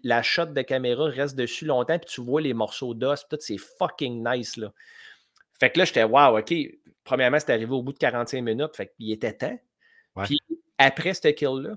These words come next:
Speaker 1: plus rien. Il y a plus de gore, il y a plus rien à l'écran. Fait que j'étais comme, ils ont tous mis le budget des effets
Speaker 2: Ouais, c'est ça.
Speaker 1: spéciaux.
Speaker 2: <laughs> Il y avait plus, c'est
Speaker 1: C'était
Speaker 2: ça, il y
Speaker 1: chaud.
Speaker 2: avait plus de budget.
Speaker 1: Puis en plus d'avoir une pelle dans le cou puis de se faire blaster le pied, le gars, il se fait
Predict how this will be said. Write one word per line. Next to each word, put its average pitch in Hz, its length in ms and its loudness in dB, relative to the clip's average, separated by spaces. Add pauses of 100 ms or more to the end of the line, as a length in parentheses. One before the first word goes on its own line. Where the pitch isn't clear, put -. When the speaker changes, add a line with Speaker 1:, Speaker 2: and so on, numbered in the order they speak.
Speaker 1:
plus 165 140 -8
rien. 151 200 -10 (520)
Il 123 40 -4
y 117 40 2
a - 20 -4
plus - 320 -10
de 131 160 0
gore, 147 380 4
il 127 80 -2
y 113 40 2
a 110 60 4
plus - 160 -8
rien 156 200 -2
à 147 40 0
l'écran. 131 340 -2
Fait 135 100 -4
que - 40 -6
j'étais 117 160 -2
comme, 127 180 0
ils 127 60 2
ont 123 80 4
tous 185 220 -4
mis 175 100 -2
le 156 80 -6
budget 135 360 2
des 123 200 0
effets 120 180 -4
Speaker 2:
Ouais, 120 80 0
c'est 120 60 -4
ça. 120 80 0
Speaker 1:
spéciaux. - 160 -8 (160)
Speaker 2:
<laughs> 131 160 -4
Il 180 80 -4
y 151 60 0
avait 113 160 -2
plus, 117 180 -12
c'est 107 60 -14
Speaker 1:
C'était 113 160 2
Speaker 2:
ça, 101 40 0
il 98 40 0
y - 20 2
Speaker 1:
chaud. 127 60 4
Speaker 2:
avait 123 160 4
plus 147 120 2
de 135 60 -2
budget. 110 320 -4 (640)
Speaker 1:
Puis - 320 0 (160)
en 214 180 10
plus 226 240 4
d'avoir 160 240 10
une 147 140 2
pelle 180 280 4
dans 151 140 4
le 131 80 -4
cou - 220 -12
puis 156 100 -14
de 131 80 4
se 123 100 0
faire 135 200 2
blaster 135 420 2
le 120 80 -6
pied, 185 220 -8
le 135 100 2
gars, 139 80 0
il 156 80 2
se - 60 -6
fait 135 120 2